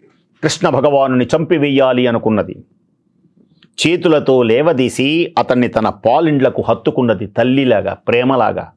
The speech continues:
"మ్మ్, మ్మ్, ఆకలయ్యిందా? ఇయ్యా, ఇయ్యా, ఇయ్యా, ఇయ్యా."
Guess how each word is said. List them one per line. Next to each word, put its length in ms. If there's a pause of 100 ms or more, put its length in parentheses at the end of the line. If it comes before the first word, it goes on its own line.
(380)
"మ్మ్, 1160 (420)
మ్మ్, 1200
ఆకలయ్యిందా? 1400 (120)
ఇయ్యా, 520
ఇయ్యా, 520
ఇయ్యా, 440
ఇయ్యా." 640